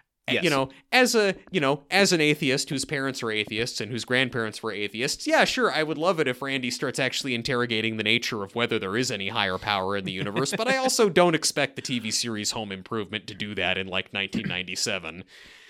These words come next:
Speaker 1: Um,
Speaker 2: Yeah, I, I think that they push the issue as, as far as they can. And,
Speaker 1: Mm-hmm.
Speaker 2: um, you know, 'cause it is Disney, it is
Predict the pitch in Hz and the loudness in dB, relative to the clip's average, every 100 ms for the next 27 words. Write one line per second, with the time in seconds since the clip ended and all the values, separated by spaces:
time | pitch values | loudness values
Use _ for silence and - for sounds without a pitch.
0 | - - - - 131 185 180 101 - 156 | -20 -20 -20 -12 -2 8 8 8 4 4
1 | 170 185 285 262 247 202 156 - 175 - | 6 6 4 0 4 6 4 6 4 2
2 | 143 135 139 - 120 113 117 117 107 - | 2 4 4 4 0 0 2 0 0 -4
3 | - - 120 - - 127 117 107 92 104 | -4 0 0 0 0 4 4 2 -2 -2
4 | 95 - 101 78 80 - 113 113 113 110 | -2 -4 -6 -6 -10 -8 0 2 4 2
5 | 107 95 92 110 110 107 104 101 - 143 | 0 -4 -6 -2 0 0 -2 -4 -6 -2
6 | 127 110 143 156 170 170 120 120 127 107 | 0 0 2 4 6 6 4 2 2 4
7 | 123 123 127 127 143 127 | 2 2 2 4 4 0